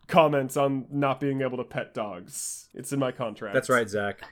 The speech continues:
Speaker 2: That Arcane Studios money isn't f-, making itself.
Speaker 1: <laughs> Oh, that sweet, sweet Arcane Studios money.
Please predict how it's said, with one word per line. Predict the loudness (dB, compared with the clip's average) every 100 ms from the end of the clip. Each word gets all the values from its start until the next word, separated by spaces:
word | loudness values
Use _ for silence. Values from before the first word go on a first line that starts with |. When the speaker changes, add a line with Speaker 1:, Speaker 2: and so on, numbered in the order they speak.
| -8 4
Speaker 2:
That | 4 6
Arcane | 4 4 2
Studios | 2 2 6 6 6
money | 2 2
isn't | 0 -2 -8
f-, | -12 -2
making | 0 0 -4
itself. | -2 2 2 2 0
Speaker 1:
<laughs> | 0 -2 0
Oh, | 6 8 10
that | 6 2
sweet, | 0 0 0
sweet | 2 4
Arcane | 4 4 0
Studios | 0 -2 0 -2 -4
money. | -6 -6 -10